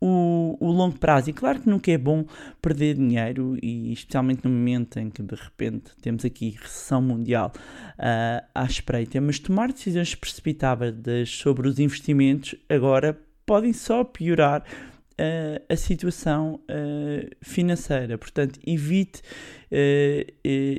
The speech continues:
esses erros e mantenha-se fiel, ahm, à sua, à sua estratégia. Se por outro lado, eh, estas eram, eh, eh, as dicas e os erros a evitar,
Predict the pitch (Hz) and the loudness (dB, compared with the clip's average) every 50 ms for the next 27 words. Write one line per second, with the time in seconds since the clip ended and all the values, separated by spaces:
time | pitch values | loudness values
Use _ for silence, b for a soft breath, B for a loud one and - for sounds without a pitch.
0 | - - - 156 147 - - - - - 139 147 156 170 160 156 165 175 180 170 | -2 0 0 0 0 0 -4 -6 -4 0 2 4 4 4 2 0 -2 -2 -2 -4
1 | - - - - - 147 151 151 151 151 147 - 165 156 165 165 165 165 160 - | -6 -10 -12 -8 -4 -2 0 2 2 2 2 4 2 2 2 2 -2 -2 -4 -6
2 | - - - - - - 185 170 156 151 151 151 151 165 170 B B B B B | -10 -16 -14 -12 -6 -4 -2 0 2 4 4 4 4 2 0 B B B B B
3 | B B B B - - 135 135 143 143 143 143 143 143 143 143 143 139 139 139 | B B B B 0 2 2 4 2 2 0 0 0 0 0 0 0 0 0 -2
4 | 139 139 135 139 139 131 - - _ - 156 147 - - - 156 147 147 143 143 | -2 -2 -4 -4 -6 -8 -10 -8 _ -2 -2 -2 -2 -2 -2 0 2 2 2 2
5 | 143 143 - - - 151 143 - - 156 156 156 - - 147 123 - 135 131 127 | 0 -2 -4 -2 -2 -2 -2 0 2 2 2 2 2 0 0 0 0 0 0 0
6 | 107 101 104 110 104 - _ _ - - - _ _ _ _ _ _ _ _ _ | -2 -4 -6 -10 -10 -12 _ _ -20 -20 -20 _ _ _ _ _ _ _ _ _
7 | - - - - - - - 147 165 180 190 190 196 185 185 160 139 127 123 117 | -20 -20 -16 -16 -10 -6 -2 0 2 2 2 2 0 2 4 6 6 6 4 2
8 | 110 117 113 107 B B B B B B B - 127 131 127 127 123 127 131 - | 0 -2 -4 -4 B B B B B B B 0 2 2 4 4 2 0 0 -2
9 | - - 139 151 156 - 160 151 135 143 151 147 147 143 139 135 135 135 131 127 | 0 2 2 2 2 0 -2 -2 2 4 4 6 6 6 4 4 4 4 4 2
10 | 123 - - 127 127 123 123 120 120 120 117 117 113 117 117 - - - 120 120 | 0 0 0 0 0 0 0 0 -2 -2 -4 -6 -6 -8 -10 -10 -8 -6 -4 -4
11 | 120 120 117 110 - - - - 139 151 131 117 117 160 170 160 147 - - 139 | -2 -4 -4 -6 -8 -4 2 4 4 4 4 4 2 2 2 2 0 -2 0 2
12 | 127 120 117 117 110 92 - 127 139 139 120 110 147 160 147 120 113 104 131 131 | 2 2 2 0 -2 -2 0 0 2 2 2 4 4 4 4 4 2 2 2 2
13 | 135 131 107 139 156 156 - 180 180 196 254 247 | 2 2 2 0 0 2 2 0 2 0 -2 -4